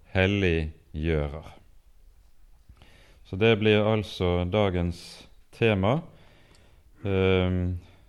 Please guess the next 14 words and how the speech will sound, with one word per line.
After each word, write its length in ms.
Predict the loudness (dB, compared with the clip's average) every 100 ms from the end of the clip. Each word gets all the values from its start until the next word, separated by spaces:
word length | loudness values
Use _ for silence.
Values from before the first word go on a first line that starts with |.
| -20 -20
så 580 | -14 -6 -2 -2 -2 -6
dere 480 | -4 -2 0 -2 -2 -6
vet 300 | -4 -4 -4
hva 140 | -6 -6
som 300 | -4 -6 -6 -10 -20 -20 -20 -20 -20 -20 _ _ -20 -12
kommer. 340 | -6 -4 -6 -12 -20 -20 -20 -20 -20 -20 -20 -20 _ -20 -20 -20 -20 -20 -20 -20 -20 -20 -20 -20 -20 _ -20 -20 -10
Eh, 460 | -4 0 2 0 -2 0
la 140 | 2 4
oss 340 | 2 -4 -14 -6
be 180 | -2 -2
sammen 440 | -2 -4 -4 -6
nå 140 | -8 -10 -14 -10
før 180 | -8 -6
vi 140 | -6